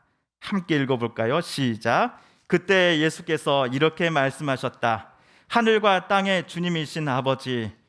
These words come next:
이 일을 지혜 있고 똑똑한 사람들에게는 감추시고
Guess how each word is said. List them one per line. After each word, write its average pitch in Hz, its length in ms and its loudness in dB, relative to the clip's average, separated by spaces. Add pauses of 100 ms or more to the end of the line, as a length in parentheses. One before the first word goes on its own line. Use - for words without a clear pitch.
(200)
이 147 220 2
일을 139 260 0
지혜 143 400 0
있고 123 500 -6
똑똑한 220 580 -2
사람들에게는 165 1080 0
감추시고 131 880 -6